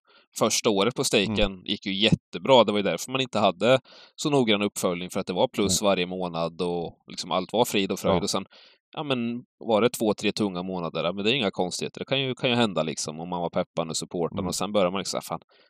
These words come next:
Speaker 1: ja, jag måste nog dubbelkolla det här lite. Det känns fishy. Och så var det fishy. <laughs> Så.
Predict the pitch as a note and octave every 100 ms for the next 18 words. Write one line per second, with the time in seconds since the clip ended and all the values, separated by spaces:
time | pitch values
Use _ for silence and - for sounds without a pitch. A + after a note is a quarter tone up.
0 | _ _ - E2 G2+ - F2+ E2+ A#2+ -
1 | D#2 - E2+ D3+ E3+ F2+ - F2 - C3
2 | - - - - C3+ - - - D#2 -
3 | - - - - - - - - - _
4 | - - - _ - - - _ - -
5 | - - - F2